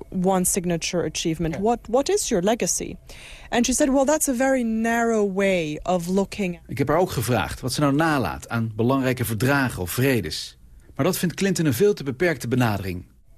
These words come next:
Speaker 1: People forget what it was like when President Obama came into power and I became his Secretary of State. There was so much damage to repair.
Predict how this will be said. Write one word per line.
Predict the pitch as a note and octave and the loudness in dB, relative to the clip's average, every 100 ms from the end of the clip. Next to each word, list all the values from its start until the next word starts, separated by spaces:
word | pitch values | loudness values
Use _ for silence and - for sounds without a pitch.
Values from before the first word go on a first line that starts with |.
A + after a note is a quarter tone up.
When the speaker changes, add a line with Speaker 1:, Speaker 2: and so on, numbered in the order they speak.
| - - | -12 -6
Speaker 1:
People | A3+ G#3 | -4 -4
forget | - G3+ F3 A3 F#3 F3 | -2 -2 2 0 0 0
what | F#3 | 0
it | F#3 | 0
was | F#3 E3+ | 0 -2
like | F3+ A#3 G#3+ D3+ - F3+ | 0 0 0 -4 -2 0
when | F3 E3+ E3 D#3+ - - - | 2 0 -4 -8 -16 -18 -2
President | F#3 F3+ F3 | 0 0 0
Obama | E3+ E3 | -2 -2
came | - E3+ | -2 -2
into | D#3+ D#3+ | -2 -4
power | - D#3+ D#3 | -4 0 0
and | D3+ D#3+ | 2 0
I | |
became | D3+ D#3 D#3+ | 0 -2 -2
his | D3 | 0
Secretary | D#3+ - D#3+ D3 | -2 -2 -2 -2
of | C#3+ | -2
State. | - - G3+ D#3 | -4 -2 0 2
There | F3+ | 2
was | F#3 - | 2 2
so | B3 | 0
much | B3 - | 0 -2
damage | - G3+ G3 F3 | 0 2 0 -4
to | - E3+ | -4 -2
repair. | E3 - A#3+ G3+ C3+ | -2 -2 0 2 0